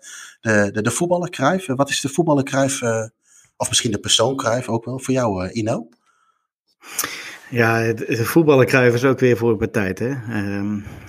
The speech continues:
Speaker 2: ja, is hij de grootste aller tijden, eh, of de beste aller tijden? Ja, he-, velen zeggen natuurlijk van wel. Ik heb ook vaak discussies met de mensen met wie ik naar Ajax ga, eh, of hij het is of Maradona. Ja, ik heb Maradona meegemaakt en Cruijff, eh, niet bewust.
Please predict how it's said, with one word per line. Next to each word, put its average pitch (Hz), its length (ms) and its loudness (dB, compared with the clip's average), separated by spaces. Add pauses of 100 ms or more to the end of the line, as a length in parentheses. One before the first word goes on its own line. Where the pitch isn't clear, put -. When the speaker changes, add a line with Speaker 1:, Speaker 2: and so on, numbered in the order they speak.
Speaker 2:
ja, 107 220 0
is 113 180 0
hij 131 80 4
de 120 120 4
grootste 120 320 2
aller 107 200 2
tijden, 104 500 0
eh, 98 260 -8
of 98 100 -8
de 104 120 -4
beste 117 260 -2
aller 104 240 -6
tijden? 101 420 -4
Ja, 101 260 -6
he-, 107 140 -6
velen 120 300 4
zeggen 123 220 2
natuurlijk 110 320 0
van 107 140 -2
wel. 123 260 -2 (480)
Ik - 80 -10
heb 110 160 -2
ook 107 120 -4
vaak 107 240 2
discussies 127 540 0
met 113 180 -2
de 127 60 -2
mensen 120 320 0
met 120 160 4
wie 123 120 6
ik 117 80 -4
naar 120 100 0
Ajax 110 300 0
ga, 107 360 -2
eh, 98 360 -6
of 98 120 -8
hij 104 160 0
het 104 140 -2
is 101 160 -4
of 101 80 -6
Maradona. 104 640 -8
Ja, 92 240 -8
ik 104 160 -6
heb 120 120 0
Maradona 113 400 4
meegemaakt 113 560 4
en 113 120 -2
Cruijff, 110 380 0
eh, 110 120 -2
niet 113 180 2
bewust. 113 400 -4